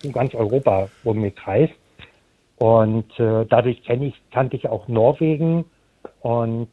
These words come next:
äh, aber eben auch Spanien und so weiter. Und das ist mir einfach zu warm da.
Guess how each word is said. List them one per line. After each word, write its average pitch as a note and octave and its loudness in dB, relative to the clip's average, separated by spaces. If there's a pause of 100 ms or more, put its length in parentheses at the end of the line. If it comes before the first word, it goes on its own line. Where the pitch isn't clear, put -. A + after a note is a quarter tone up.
äh, A2+ -4 (100)
aber B2+ -2
eben C3+ -4
auch A#2 -2
Spanien C#3 0
und B2+ -6
so B2 -4
weiter. D3 2 (960)
Und G2+ -8
das G#2 -2
ist B2 -12
mir B2 -2
einfach G#2+ -8
zu A#2 -8
warm B2+ 0
da. F2+ -12